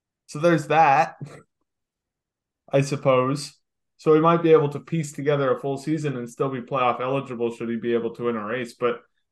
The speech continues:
it's just a major slap in the face, you know, and, and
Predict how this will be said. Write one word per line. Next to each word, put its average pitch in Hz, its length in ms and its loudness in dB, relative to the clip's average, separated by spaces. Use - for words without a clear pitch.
it's 233 180 0
just 302 240 -4
a 247 100 4
major 202 420 2
slap 185 440 -2
in 185 80 -4
the 143 200 -4
face, - 600 -4
you 151 160 -2
know, 185 180 2
and, 185 240 0
and 175 320 0